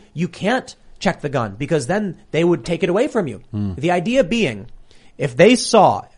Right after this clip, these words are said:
Speaker 1: if, if the armorer was checking the weapon, taking it apart, putting it back together, checking the rounds, hands it to Alec Baldwin,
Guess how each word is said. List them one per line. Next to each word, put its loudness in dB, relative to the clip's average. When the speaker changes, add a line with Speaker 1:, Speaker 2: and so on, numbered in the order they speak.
Speaker 1:
if, -8
if -4
the -4
armorer 2
was -8
checking -2
the 4
weapon, 0
taking -4
it 0
apart, -2
putting -4
it -6
back 0
together, -4
checking -2
the 0
rounds, -2
hands 0
it -4
to -2
Alec 0
Baldwin, 2